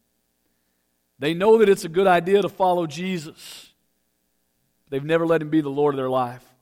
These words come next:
They've prayed a prayer. They've gotten wrinkled into baptistry. They've never surrendered their lives to Jesus Christ. Listen, church, no greater gift that I can give you preaching a, a Christmas message this morning than the truth.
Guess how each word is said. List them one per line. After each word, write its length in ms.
They've 180
prayed 200
a 40
prayer. 520
They've 120
gotten 280
wrinkled 320
into 120
baptistry. 640
They've 120
never 220
surrendered 420
their 80
lives 240
to 60
Jesus 320
Christ. 400
Listen, 260
church, 360
no 160
greater 280
gift 260
that 80
I 140
can 160
give 260
you 140
preaching 480
a, 80
a 300
Christmas 460
message 360
this 180
morning 260
than 120
the 60
truth. 280